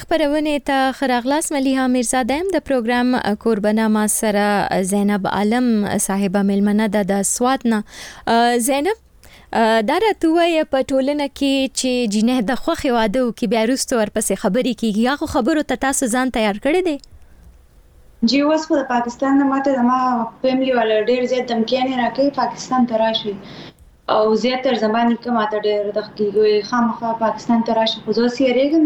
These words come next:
Speaker 2: ځکه چې زموږ په معاشره کې غیرت په نوم ډېر زیات قتلونه کېږي که نه. نو زه اوس یېرېږم، نو زه پاکستان ته نه شم تللی، که اوس ما مړه کېږي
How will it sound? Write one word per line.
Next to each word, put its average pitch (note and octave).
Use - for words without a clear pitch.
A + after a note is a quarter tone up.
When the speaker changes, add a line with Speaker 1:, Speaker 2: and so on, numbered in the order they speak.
Speaker 2:
ځکه C#4+
چې C#4
زموږ C4
په C4+
معاشره A#3
کې A#3+
غیرت A3
په A#3+
نوم A#3
ډېر A#3
زیات A#3
قتلونه G#3+
کېږي G#3
که G#3+
نه. B3
نو A#3
زه A#3
اوس B3+
یېرېږم، C4+
نو A#3+
زه A#3+
پاکستان B3
ته B3+
نه B3+
شم C4
تللی، G#3+
که A3+
اوس A#3
ما A#3
مړه G#3
کېږي G3+